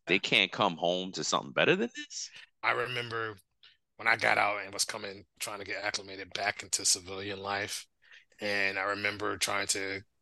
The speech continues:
Speaker 2: you know, find a job, going through tip agencies and stuff, and not having that insurance, that health insurance, 'cause, like, you can,
Speaker 1: Yes.
Speaker 2: you don't, you don't have to pay a premium in the military. You just go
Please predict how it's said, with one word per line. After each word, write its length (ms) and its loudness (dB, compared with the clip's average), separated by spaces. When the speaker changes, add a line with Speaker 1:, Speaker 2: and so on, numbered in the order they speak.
Speaker 2:
you 100 -4
know, 300 -4
find 320 0
a 40 -2
job, 520 4
going 240 -8
through 160 -14
tip 260 -6
agencies 520 -6
and 80 -2
stuff, 380 -4
and 160 -12
not 160 0
having 340 4
that 220 0
insurance, 800 0
that 160 -6
health 280 0
insurance, 420 -4
'cause, 180 -12
like, 280 -4
you 120 -12
can, 200 -12
Speaker 1:
Yes. 440 4
Speaker 2:
you 60 0
don't, 140 0
you 120 -4
don't 120 -2
have 120 2
to 80 -10
pay 200 6
a 60 4
premium 560 -4
in 100 -8
the 80 -10
military. 460 2
You 80 2
just 240 0
go 200 2